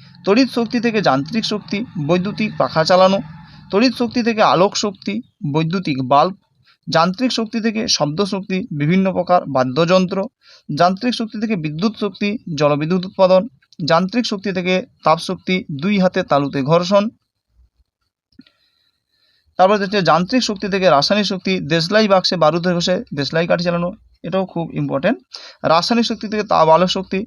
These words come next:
মোমবাতি জ্বালানো এবং রাসায়নিক শক্তি থেকে তাপ শক্তি, কয়লা পোড়ানো। এই দুটি তোমাদের জন্য কিন্তু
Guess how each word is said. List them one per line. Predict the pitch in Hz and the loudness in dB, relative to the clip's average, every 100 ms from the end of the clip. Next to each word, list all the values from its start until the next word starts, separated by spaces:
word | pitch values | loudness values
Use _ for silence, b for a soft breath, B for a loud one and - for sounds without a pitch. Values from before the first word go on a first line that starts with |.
| - | -4
মোমবাতি | 151 151 165 175 190 | 0 2 2 2 2
জ্বালানো | 180 180 190 226 - _ b b b | 4 4 2 -2 -10 _ b b b
এবং | - 160 160 | -2 0 4
রাসায়নিক | 165 165 240 226 | 4 4 2 0
শক্তি | 190 | -2
থেকে | 190 185 | -2 0
তাপ | 165 160 | 0 0
শক্তি, | 151 - 262 - - | -4 -4 -6 -6 0
কয়লা | 147 147 139 | 4 4 2
পোড়ানো। | 127 123 - - b b b _ | 0 -6 -8 -14 b b b _
এই | - 208 | -4 -2
দুটি | 185 185 196 180 | -2 -4 -6 -4
তোমাদের | 170 170 170 | -4 -2 -4
জন্য | 185 175 170 | -4 -6 -6
কিন্তু | 180 175 | -6 -6